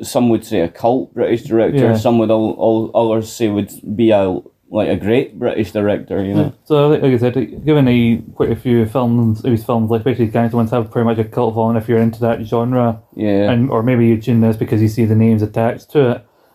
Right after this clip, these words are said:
Speaker 2: I think, I don't know if it, even if it was released today, if it would have made more than just a hundred fifteen million, but for a film of this size,
Speaker 1: Yeah.
Speaker 2: and for the style of film, I think it's still a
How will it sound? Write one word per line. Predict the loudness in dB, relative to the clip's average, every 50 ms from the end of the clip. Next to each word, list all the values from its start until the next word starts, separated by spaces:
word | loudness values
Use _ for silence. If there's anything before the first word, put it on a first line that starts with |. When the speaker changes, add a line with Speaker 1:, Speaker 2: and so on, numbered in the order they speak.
| _ _ -10
Speaker 2:
I | -6
think, | -2 0 0 2 2
I | 2 2
don't | 0 0 0
know | 0
if | 0 0
it, | 0 0 2
even | 2 2 2
if | 2 2
it | 2 2
was | 2 0 0 0
released | 0 0 -2 -2 -2
today, | 0 0 0
if | 0 0
it | 0 0
would | 0 2
have | 2 2
made | 2 2 2
more | 2 2 2 2 2
than | 2 0
just | 0 -2 -2 -2
a | 0
hundred | 0 0 0 0 0
fifteen | 0 -2 -2 -2 -4 -2 0 2 2 4 4
million, | 2 2 2 2
but | 0 0 -2
for | -2 -2
a | 0
film | 0 0 -2 0 -2
of | -2 -2
this | -2 -2 -4 -4
size, | -4 -2 0 0 2 2 2 2 2 0 -2 -4 -12 _ _ -2
Speaker 1:
Yeah. | 0 2 2 2
Speaker 2:
and | 2 2
for | 2 0
the | 0
style | 0 0 0 2 2
of | 0 0
film, | 0 0 0 0
I | -2 -2
think | -2 -2 -2
it's | -4 -4
still | -4 -2 0 0 0
a | 0